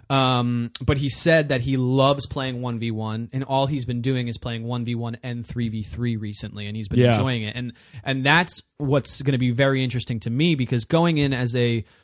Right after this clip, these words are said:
Speaker 1: player on Xbox that doesn't have many friends that are still playing the game, I only have a handful.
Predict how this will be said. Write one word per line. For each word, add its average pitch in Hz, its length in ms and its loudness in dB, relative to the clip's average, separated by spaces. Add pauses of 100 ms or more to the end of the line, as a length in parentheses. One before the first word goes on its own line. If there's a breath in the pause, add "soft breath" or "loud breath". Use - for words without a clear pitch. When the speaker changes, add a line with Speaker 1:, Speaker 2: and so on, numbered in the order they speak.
Speaker 1:
player 151 240 4
on 147 140 2
Xbox 127 500 -2
that 113 100 -4
doesn't 131 220 0
have 131 200 -2
many 127 280 -2
friends 123 400 -4
that 120 100 -2
are 117 80 -4
still 113 220 -4
playing 117 300 -4
the 110 60 -6
game, 123 480 -4 (300 soft breath)
I 123 60 -4
only 131 180 0
have 123 160 2
a 113 40 0
handful. 127 640 -2